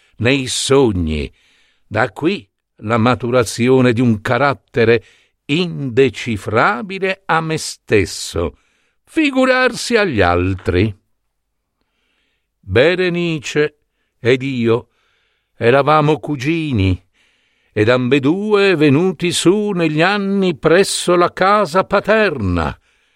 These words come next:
ma crescendo presto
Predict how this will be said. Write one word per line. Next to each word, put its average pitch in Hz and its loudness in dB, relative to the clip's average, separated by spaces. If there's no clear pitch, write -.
ma 190 2
crescendo 151 0
presto - 0